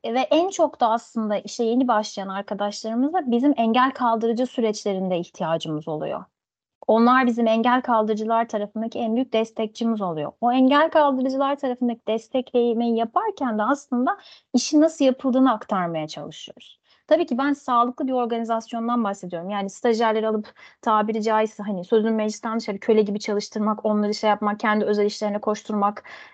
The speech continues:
işte hani kola almaya gönderip "Benim kolam neden li-, light değil?" deyip onları kızdırmak vesaire gibi ya da bir takım onların yetkinlikleriyle ilgili işte koşamıyorsun, yürüyemiyorsun vesairesine bahsetmiyoruz burada ki bu zaten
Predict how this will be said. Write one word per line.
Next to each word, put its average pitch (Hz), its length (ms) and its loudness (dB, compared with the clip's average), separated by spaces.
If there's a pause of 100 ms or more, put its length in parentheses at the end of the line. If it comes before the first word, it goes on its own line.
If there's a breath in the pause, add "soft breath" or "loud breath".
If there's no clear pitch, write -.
işte 202 280 0 (180 loud breath)
hani 208 300 2 (220 soft breath)
kola 247 260 6
almaya 226 300 2
gönderip 214 420 -2
"Benim 220 220 0
kolam 220 380 2
neden 226 280 2
li-, 220 260 4
light 220 340 2
değil?" 208 180 -6
deyip 214 220 -6
onları 220 360 -4
kızdırmak 208 580 -4
vesaire 208 520 0
gibi 196 200 -8
ya 202 240 -6
da 226 260 -4
bir 220 80 -6
takım 226 260 -6
onların 220 240 -4
yetkinlikleriyle 214 800 0
ilgili 196 140 -4
işte 202 120 -14
koşamıyorsun, 226 640 -2
yürüyemiyorsun 220 640 0
vesairesine 240 640 -2 (260 soft breath)
bahsetmiyoruz 208 800 -2
burada - 160 -12
ki - 120 -20
bu 311 220 -4
zaten 349 440 -2